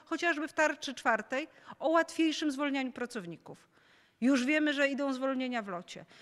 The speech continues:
Już zapowiadają zwolnienia w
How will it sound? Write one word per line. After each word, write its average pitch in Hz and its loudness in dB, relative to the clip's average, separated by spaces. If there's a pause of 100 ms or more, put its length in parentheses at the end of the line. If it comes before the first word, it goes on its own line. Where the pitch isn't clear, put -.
(200)
Już 269 4 (180)
zapowiadają 277 4 (220)
zwolnienia 269 2
w 220 -8